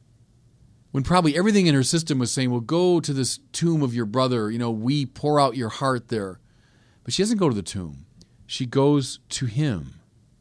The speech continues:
What follows is, I think, one of the most moving scenes in the Bible, because we hear in this simple, laconic language of John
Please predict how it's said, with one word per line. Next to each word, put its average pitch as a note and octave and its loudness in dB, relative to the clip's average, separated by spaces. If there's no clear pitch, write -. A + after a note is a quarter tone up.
What C#3 -2
follows E3+ 0
is, A2+ -2
I A#2 -2
think, E2+ -10
one A#2 -2
of A2 -2
the D3 2
most C3+ 4
moving G#2+ 0
scenes F2 -6
in G2+ -2
the G2 -2
Bible, D#2+ -10
because B2 0
we C3 -2
hear A2+ 0
in A2+ -2
this G#2+ 0
simple, D3+ 2
laconic A2 -2
language G2 -4
of F2 -12
John E2 -10